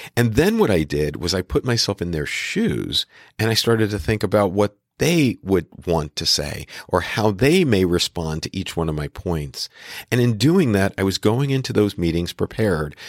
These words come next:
Whether it was a really positive conversation that I wanted to share with this person or a more negative or difficult conversation,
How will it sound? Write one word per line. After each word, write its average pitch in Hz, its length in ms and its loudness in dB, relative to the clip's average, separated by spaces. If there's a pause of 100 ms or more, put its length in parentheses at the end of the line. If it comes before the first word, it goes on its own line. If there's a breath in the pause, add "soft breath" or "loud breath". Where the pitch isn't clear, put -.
(120)
Whether 127 300 2
it 120 40 2
was 104 140 4
a 101 60 2
really 85 260 2
positive 123 600 -4
conversation 113 800 0
that 101 140 2
I 95 60 2
wanted 95 300 0
to 104 80 -4
share 90 340 2
with 85 160 -4
this 95 140 -2
person 80 440 -2 (380 loud breath)
or 113 400 4
a 95 140 2
more 98 360 2
negative 101 640 0
or 85 120 2
difficult 135 500 0
conversation, 82 800 -2